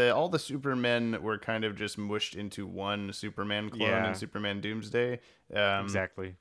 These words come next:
Speaker 1: and that was not nearly as effective, I don't think, because it all, they also had to, they did both
Speaker 2: Just
Speaker 1: stories in one
Speaker 2: Mm-hmm.
Speaker 1: movie, pretty much. Um,
Speaker 2: Yeah.
Speaker 1: I definitely liked Eradicator and Superboy,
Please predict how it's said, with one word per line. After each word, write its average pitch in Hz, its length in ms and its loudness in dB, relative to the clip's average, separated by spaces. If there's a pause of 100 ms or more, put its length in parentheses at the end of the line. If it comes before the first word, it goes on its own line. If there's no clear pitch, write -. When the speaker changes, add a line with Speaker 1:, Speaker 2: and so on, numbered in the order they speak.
Speaker 1:
and 110 220 0
that 113 160 4
was 107 180 -2
not 110 380 0
nearly 107 340 0
as 98 100 -2
effective, 107 640 -4
I 104 80 2
don't 107 220 -2
think, 113 240 -4
because 101 320 -4
it 95 80 -2
all, 98 100 2
they 98 160 0
also 98 380 0
had 98 260 -2
to, 95 340 -8 (120)
they 107 100 -2
did 101 240 -6
both 92 200 -4 (120)
Speaker 2:
Just 165 140 -10
Speaker 1:
stories 98 420 -2
in 95 180 -8
one 98 200 -2
Speaker 2:
Mm-hmm. 98 80 -4
Speaker 1:
movie, 101 280 -4
pretty 107 260 -6
much. 110 500 -6
Um, 85 420 -8 (640)
Speaker 2:
Yeah. 98 260 -4 (300)
Speaker 1:
I 110 140 0
definitely 120 460 2
liked 110 400 0
Eradicator 107 1040 0 (100)
and 98 260 -6
Superboy, 123 1040 -4